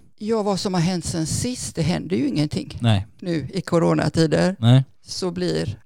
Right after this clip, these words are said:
Speaker 1: alla dagar likadana.
Speaker 2: Mm.
Speaker 1: Det är nästan svårt man, att relatera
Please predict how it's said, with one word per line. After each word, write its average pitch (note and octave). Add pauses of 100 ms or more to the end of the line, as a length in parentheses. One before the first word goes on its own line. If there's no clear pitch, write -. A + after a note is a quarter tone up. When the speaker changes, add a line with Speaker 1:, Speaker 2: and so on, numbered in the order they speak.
Speaker 1:
alla E3
dagar D#3 (180)
likadana. D3+
Speaker 2:
Mm. A#2 (220)
Speaker 1:
Det E3
är D3+
nästan C#3+
svårt -
man, - (320)
att E3+
relatera E3+